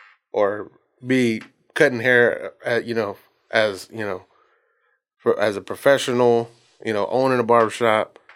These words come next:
or making a living out of it. I never thought I would be, you know,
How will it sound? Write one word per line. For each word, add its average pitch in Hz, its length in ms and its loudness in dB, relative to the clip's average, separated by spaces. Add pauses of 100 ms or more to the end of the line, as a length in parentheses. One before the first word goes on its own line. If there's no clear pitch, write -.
(420)
or 95 380 -2
making 123 300 0
a 104 60 0
living 123 400 2
out 98 160 -2
of 95 100 -10
it. - 120 -12
I 110 80 -4
never 123 260 2
thought 113 380 2
I 110 80 -2
would 107 260 -4
be, 101 220 -10 (520)
you 98 100 -8
know, 90 220 -10